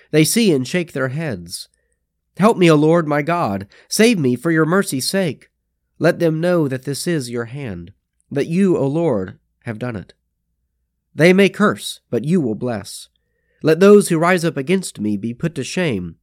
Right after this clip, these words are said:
and your servant will rejoice. Let my accusers be clothed with disgrace, and wrap themselves in their shame as in a cloak. I will give great thanks to the Lord with my mouth, in the midst of the multitude will I praise him.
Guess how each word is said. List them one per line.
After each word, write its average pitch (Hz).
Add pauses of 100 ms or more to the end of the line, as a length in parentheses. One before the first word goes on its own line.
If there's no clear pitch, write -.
and 143
your 151
servant 139
will 156
rejoice. 143 (580)
Let -
my 170
accusers 139
be 143
clothed 131
with 127
disgrace, 135 (320)
and 151
wrap 190
themselves 131
in 139
their 135
shame 147
as 117
in 156
a 139
cloak. - (640)
I 113
will 131
give 131
great 147
thanks 160
to 151
the 139
Lord 156
with 120
my 131
mouth, 135 (320)
in 156
the 160
midst 196
of 135
the 139
multitude 123
will 127
I 135
praise 170
him. 92